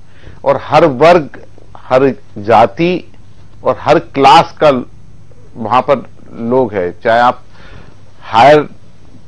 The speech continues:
उसमें चले जाएं, हाई प्रोफाइल, अ, अ, इकोनॉमी वाले लोगों के पास चले जाएं, या आप लोअर इनकम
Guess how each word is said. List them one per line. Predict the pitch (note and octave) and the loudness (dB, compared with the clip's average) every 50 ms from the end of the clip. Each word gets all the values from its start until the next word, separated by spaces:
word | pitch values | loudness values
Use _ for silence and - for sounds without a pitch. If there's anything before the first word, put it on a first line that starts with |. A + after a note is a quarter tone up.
| - - - - - - - - - - | -20 -20 -20 -20 -20 -20 -20 -20 -20 -18
उसमें | - - - - C#3+ C3+ | -18 -14 -10 -8 -6 -4
चले | - C#3+ B2 B2+ | -2 0 0 2
जाएं, | C3 C3 B2+ B2 G#2 | 2 2 2 2 2
हाई | G#2+ A#2 B2+ C3+ | 2 2 2 2
प्रोफाइल, | A2+ B2 A#2+ - - C3 C3+ C3+ B2+ - - - - - - - - - G1+ - - - - - - - - - - | 0 -2 -4 0 2 2 2 2 0 -6 -12 -18 -20 -20 -20 -20 -20 -20 -20 -20 -20 -20 -20 -20 -20 -20 -20 -20 -20
अ, | G1+ - - - G1+ G1+ G1+ G1+ - - - - - - | -20 -20 -18 -16 -14 -14 -12 -14 -14 -16 -18 -20 -20 -12
अ, | - G#2 A2 G2+ - - - - - B2 | -6 -6 -6 -6 -6 -10 -18 -14 -10 -8
इकोनॉमी | A2+ - B2+ B2+ C3 C3 C3 C3+ C3 - - - - - - - - - - - - - - F2+ - - | -4 -2 -2 0 0 0 -2 -2 -6 -8 -12 -20 -20 -20 -20 -20 -20 -20 -20 -20 -20 -20 -20 -20 -14 -6
वाले | A2+ A2+ A#2 B2 C3 | -2 -2 0 0 0
लोगों | B2+ B2+ B2+ C3 B2+ | 0 -2 -2 -2 -4
के | B2 | -4
पास | - - B2 B2 | -2 -2 -2 -2
चले | - - C3+ A#2+ A#2+ | -2 -4 -4 -4 -2
जाएं, | B2 A#2+ B2 A#2+ | -2 -2 -2 -2
या | A#2+ A#2 | -2 -2
आप | A2+ A2+ C#2+ E2+ A2+ G#2+ A2+ | -2 -2 0 -2 -2 -2 -2
लोअर | A2 G#2+ A2 A#2+ B2 B2+ | -4 -2 -2 -2 -2 -2
इनकम | B2+ A#2+ A#2 A2+ B2 A#2+ A#2 | -4 -6 -6 -6 -6 -6 -6